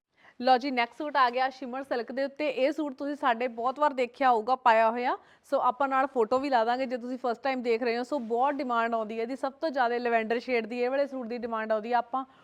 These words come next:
ਹੁਣ ਫੇਰ ਬਹੁਤ ਸਾਰੇ ਰੈਡੀ ਕਰਵਾ ਲਏ ਆ ਇਹਦੇ ਨਾਲ ਦੇ। ਆਹ ਵੇਖੋ, ਆਹ ਦੇਖੋ, ਇਹਦੀ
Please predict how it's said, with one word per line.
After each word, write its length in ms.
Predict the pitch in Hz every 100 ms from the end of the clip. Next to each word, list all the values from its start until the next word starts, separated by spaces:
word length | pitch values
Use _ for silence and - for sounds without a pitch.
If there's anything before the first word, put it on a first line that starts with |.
| _
ਹੁਣ 160 | 269 285
ਫੇਰ 260 | 277 269 294
ਬਹੁਤ 260 | 254 277
ਸਾਰੇ 260 | 285 311 294
ਰੈਡੀ 240 | 240 226
ਕਰਵਾ 280 | 247 247 226
ਲਏ 160 | 208 214
ਆ 20 |
ਇਹਦੇ 140 | 220
ਨਾਲ 260 | 254 233 226
ਦੇ। 140 | 339 - _ _ _
ਆਹ 120 | 208 214
ਵੇਖੋ, 320 | 214 277 370 _ _ _ _ _ _ _ _ _ -
ਆਹ 140 | 220
ਦੇਖੋ, 180 | 214 240
ਇਹਦੀ 160 | 254